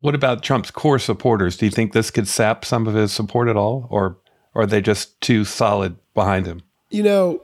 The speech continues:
Speaker 2: there's been this group of Republicans. It's easy to generalize, but it, it's a decent generalization. There's been a group of Republicans throughout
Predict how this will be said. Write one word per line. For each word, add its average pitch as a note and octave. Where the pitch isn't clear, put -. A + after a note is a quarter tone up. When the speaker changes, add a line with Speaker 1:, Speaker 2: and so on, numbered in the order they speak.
Speaker 2:
there's E3+
been F#3+
this E3
group F#3+
of D#3+
Republicans. C#3+
It's -
easy G3
to C3
generalize, C#3+
but D3
it, E3
it's E3
a F3
decent D3
generalization. C3
There's C#3
been D3
a C#3
group D3+
of F#3+
Republicans C3+
throughout B2+